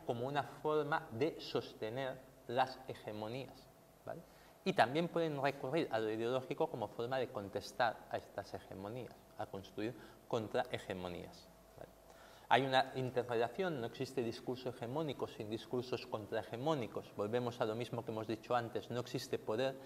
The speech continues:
sin resistencias. Es, por tanto, importante mapear en un discurso cuáles son las brechas de resistencia, cuáles son las brechas de poder, identificar también lo ideológico que hay detrás de un texto, o sea, cómo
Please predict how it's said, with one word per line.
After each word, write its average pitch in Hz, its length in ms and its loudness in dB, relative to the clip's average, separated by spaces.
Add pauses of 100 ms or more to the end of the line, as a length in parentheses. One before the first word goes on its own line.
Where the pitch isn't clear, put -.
(120)
sin 147 320 2
resistencias. 101 840 -4 (100)
Es, 131 160 -2
por 110 200 2
tanto, 117 260 -2
importante 110 560 -2
mapear 131 840 4 (240)
en 113 140 -4
un 107 120 -2
discurso 107 480 -2
cuáles 127 440 2
son 104 220 -6
las 101 160 -4
brechas 101 380 -4
de 92 80 -6
resistencia, 123 760 -4 (400)
cuáles 110 240 6
son - 160 -6
las 95 120 -4
brechas 98 300 -2
de 104 120 0
poder, 131 400 2 (240)
identificar 139 760 4
también 135 420 0
lo 127 160 2
ideológico 117 800 0 (340)
que 123 140 4
hay 110 220 6
detrás 110 460 0
de 104 60 -2
un 98 140 -6
texto, - 320 -4
o - 20 -8
sea, - 200 0 (100)
cómo 143 400 6